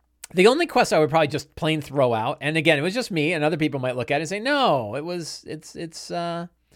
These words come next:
you know, it's a fine quest," was the, um, mountain climb quest, right? The one that takes place in Targos. And, and that, that one I would not, um, you know,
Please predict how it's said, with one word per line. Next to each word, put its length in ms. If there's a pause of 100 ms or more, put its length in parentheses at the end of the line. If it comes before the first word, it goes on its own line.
(480)
you 120
know, 140
it's 160
a 60
fine 240
quest," 380
was 300
the, 380
um, 600 (800)
mountain 320
climb 280
quest, 400
right? 180
The 80
one 120
that 120
takes 200
place 220
in 60
Targos. 600 (100)
And, 340
and 200
that, 340 (140)
that 340
one 240
I 140
would 200
not, 300 (200)
um, 440 (800)
you 120
know, 200